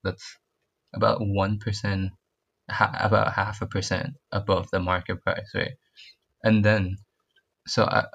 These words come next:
so I was wondering, s-, uh, so, so I was tracking his position, and he, his price keeps changing according to, like, the X R P U S D T, the, the, the Tether pairs,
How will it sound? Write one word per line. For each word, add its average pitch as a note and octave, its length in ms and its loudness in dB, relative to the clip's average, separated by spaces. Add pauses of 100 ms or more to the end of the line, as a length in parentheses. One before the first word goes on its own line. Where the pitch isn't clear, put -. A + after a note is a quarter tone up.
(160)
so - 260 0
I G#2 160 4
was A2 140 2
wondering, G2+ 580 2 (540)
s-, - 140 -14 (320)
uh, F#2+ 300 2 (100)
so, - 200 0
so G#2+ 140 6
I G2+ 100 6
was G#2 140 4
tracking G#2 460 0
his G2+ 160 -2
position, F#2 520 -2
and F#2+ 140 0
he, G2 300 0 (800)
his G2+ 140 -2
price G#2 400 0
keeps - 420 -4
changing G#2 640 -2
according G2 500 0
to, G2 140 -4
like, F#2+ 220 -2
the F#2+ 140 -4 (340)
X G#2 200 -6
R F#2+ 120 0
P G2 160 -2
U F#2+ 180 0
S - 140 -8
D F#2+ 240 -2
T, G2+ 380 -2 (340)
the, G2+ 100 -2 (100)
the, G2+ 140 2
the G2+ 200 0
Tether G2+ 340 -2
pairs, - 480 -6